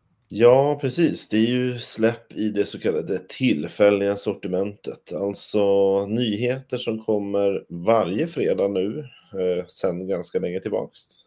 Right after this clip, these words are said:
De ändrade konceptet under pandemin har jag för mig. Och sen dess så är det varje fredag det kommer nyheter. Ehm,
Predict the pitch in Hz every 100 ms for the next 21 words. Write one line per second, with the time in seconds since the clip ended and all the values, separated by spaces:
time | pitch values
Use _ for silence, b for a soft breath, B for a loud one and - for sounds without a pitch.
0 | _ - - 92 90 90 90 92 98 -
1 | 98 _ _ 95 92 98 - - 92 90
2 | 90 101 117 120 123 131 165 - - 95
3 | - 87 101 - - 87 90 107 90 90
4 | 92 107 107 87 82 - 85 87 85 85
5 | 82 - - _ _ _ _ _ _ _
6 | _ - 90 90 90 90 90 90